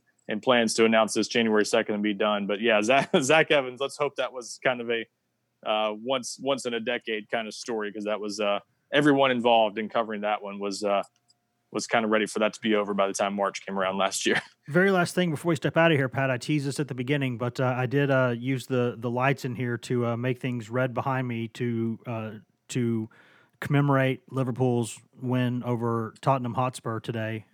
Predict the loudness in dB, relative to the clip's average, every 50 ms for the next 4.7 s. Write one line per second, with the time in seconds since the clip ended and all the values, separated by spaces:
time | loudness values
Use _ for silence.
0 | -10 -8 -8 -6 -8 -8 -8 -8 -6 -4 -4 -4 -6 -4 -4 -2 0 2 2 2
1 | 0 -2 -2 -2 -2 -2 -2 -2 -2 -2 -2 -2 -2 -2 -4 -6 -4 -2 0 2
2 | 2 0 0 -4 -4 -4 -4 -2 -2 0 0 0 -2 -4 -6 -10 -16 -20 -14 -8
3 | -2 2 6 6 6 6 6 4 4 4 4 2 2 0 0 0 0 -2 0 0
4 | -2 -2 -2 -2 -2 0 0 0 0 -2 -2 -6 -8